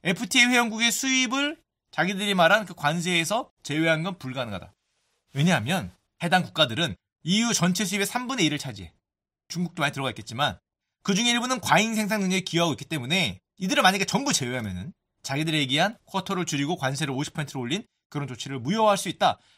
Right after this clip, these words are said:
그러니까 우리라고 뭐 빼주진 않을 수 있다라는 얘기를 했죠. 근데 아까 말씀드렸지만 작년 기준으로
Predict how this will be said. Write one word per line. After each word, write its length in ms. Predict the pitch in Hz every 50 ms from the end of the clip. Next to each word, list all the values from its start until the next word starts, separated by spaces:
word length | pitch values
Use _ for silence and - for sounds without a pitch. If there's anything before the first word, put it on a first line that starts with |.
| _ _ -
그러니까 240 | 208 214 165 139
우리라고 1160 | 151 175 208 226 233 277 277 277 269 277 254 254 247 214 202 262 254 226 165 127 104 92 98 - _
뭐 200 | - 170 180 175
빼주진 1040 | - - 247 285 226 262 294 285 285 285 277 277 277 277 277 277 277 269 226 247 262
않을 220 | 214 151 165 208 226
수 140 | 175 - 240
있다라는 680 | 175 - 220 208 214 202 208 208 202 196 190 185 165
얘기를 400 | 156 147 135 156 151 151 151 151
했죠. 300 | 156 - - 147 - - _ _ _ _ _ _
근데 80 | - 165
아까 120 | - -
말씀드렸지만 680 | 147 127 123 - - 151 139 131 - 135 143 160 151 117
작년 380 | - - - 127 143 156 156 151
기준으로 640 | - 131 123 135 127 120 139 165 156 123 92 80